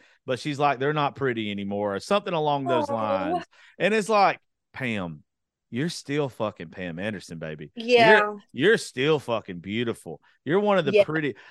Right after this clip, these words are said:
Speaker 1: I forgot. And I'm thirty-five, so I did not get to see,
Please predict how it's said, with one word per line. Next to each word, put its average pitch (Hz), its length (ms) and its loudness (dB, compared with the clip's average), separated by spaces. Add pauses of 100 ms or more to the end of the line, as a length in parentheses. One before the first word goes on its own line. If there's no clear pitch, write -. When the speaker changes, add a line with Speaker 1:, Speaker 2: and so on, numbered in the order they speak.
Speaker 1:
I 175 240 4
forgot. 98 760 -2 (760)
And 143 160 0
I'm 208 140 2
thirty-five, 156 640 2
so 120 120 -6
I 160 220 2
did 196 280 -2
not 175 340 -4
get 143 200 -4
to 120 60 -12
see, 113 580 -4